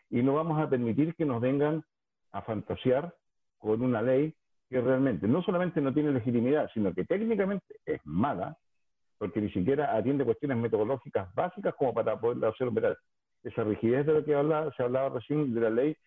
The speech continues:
es la rigidez que tiene justamente la manera de mirar el poder,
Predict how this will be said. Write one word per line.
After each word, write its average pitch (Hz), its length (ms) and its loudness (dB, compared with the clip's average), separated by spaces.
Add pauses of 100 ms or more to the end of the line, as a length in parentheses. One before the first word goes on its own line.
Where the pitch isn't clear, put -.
(200)
es 117 180 -6 (300)
la 98 120 -2
rigidez 110 480 0
que 107 80 0
tiene 113 240 0
justamente 139 580 -2
la 107 120 2
manera 113 320 0
de 120 100 2
mirar 107 260 2
el 113 200 0
poder, 101 260 2